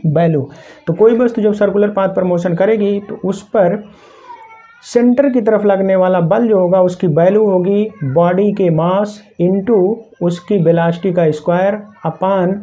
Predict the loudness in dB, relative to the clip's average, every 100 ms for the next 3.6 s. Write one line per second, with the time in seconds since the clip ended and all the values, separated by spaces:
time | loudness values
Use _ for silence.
0 | -14 _ _ _ _ -2 0 0 -2 2
1 | 2 2 0 -2 -6 -2 -2 -2 -2 -2
2 | 0 0 2 2 2 0 -2 -4 -4 -4
3 | -8 -2 0 2 0 -4